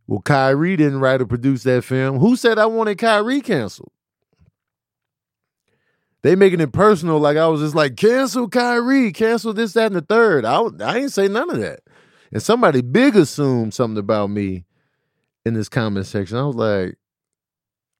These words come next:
I was like, "Who said?" He was like, "Bruh, you seriously serious? Kyrie didn't make the shoe, but they took his deal. Make it make sense." I,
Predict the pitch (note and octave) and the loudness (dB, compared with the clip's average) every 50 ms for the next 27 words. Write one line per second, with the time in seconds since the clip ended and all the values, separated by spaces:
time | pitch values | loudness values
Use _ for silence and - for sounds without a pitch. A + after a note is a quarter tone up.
0 | _ _ - F#3+ C4+ C4+ A3+ F#3+ E3 E3 E3 E3+ - A#3+ C#4 F4 - - - - | _ _ -8 -8 -8 -8 -6 -4 -2 -2 -2 -2 -4 -6 -6 -8 -10 -10 -10 -6
1 | D4 D4 D4+ D4 C#4+ C#4+ _ _ _ _ _ _ _ _ _ _ _ _ _ _ | -6 -4 -4 -6 -8 -10 _ _ _ _ _ _ _ _ _ _ _ _ _ _
2 | _ _ _ _ _ _ _ _ _ _ _ _ _ _ _ _ _ _ _ _ | _ _ _ _ _ _ _ _ _ _ _ _ _ _ _ _ _ _ _ _
3 | _ _ _ _ _ _ _ - A2 G#2+ G2+ G#2 G2+ F#2 F2+ D#2 D#2+ A2 A#2 A2+ | _ _ _ _ _ _ _ -2 -2 -2 0 -2 -2 -2 -2 -2 0 0 2 2
4 | A2 G#2 G2 F#2+ F#2 F2 - _ _ - G2+ A2 A2+ - - - A#2+ B2 B2 B2 | 2 0 -2 -4 -6 -10 -14 _ _ -10 -8 -6 -6 -6 -4 -2 0 0 2 2
5 | B2 B2 A2+ - - A#2 A#2+ A2+ A2+ - - C3+ C3 C3+ C3+ C3+ C3+ C#3 C#3 C3 | 0 0 -2 -6 -8 -6 -6 -6 -6 -4 -2 0 0 2 2 0 0 -2 -4 -6
6 | - _ _ _ _ _ _ - G#2+ G#2 G#2 G#2+ A#2 B2+ C#3 C3 B2 A#2 G#2+ G#2+ | -10 _ _ _ _ _ _ -4 -2 -2 0 0 0 0 0 0 0 -2 -2 -2
7 | G#2+ A2 A2 A2+ G#2 G2 G2 F#2 - - B2+ D3 C#3+ C3 A#2 G#2+ G2 A2 F#2+ G#2+ | -2 -2 -2 -4 -4 -6 -10 -8 -6 -2 0 2 2 2 0 -2 -4 -4 -4 -2
8 | A2 G#2 - C3 G#2+ F2+ G#2+ F#2 F2 F2+ F2+ A2+ C3 C#3 B2+ A2+ G#2+ A2 A2 - | -4 -2 -2 -4 -4 -2 -4 -6 -6 -4 -2 0 2 2 2 0 -2 -4 -8 -12
9 | _ _ _ _ _ _ _ - A2 A#2 A2 A2+ G#2+ G#2+ A#2 A2 G#2 F#2 - - | _ _ _ _ _ _ _ -6 -4 -2 -2 -2 -2 -2 -2 -4 -4 -6 -8 -8
10 | C3 A#2+ F#2 D2 - _ - - _ - - | -8 -8 -8 -8 -12 _ -20 -20 _ -10 -10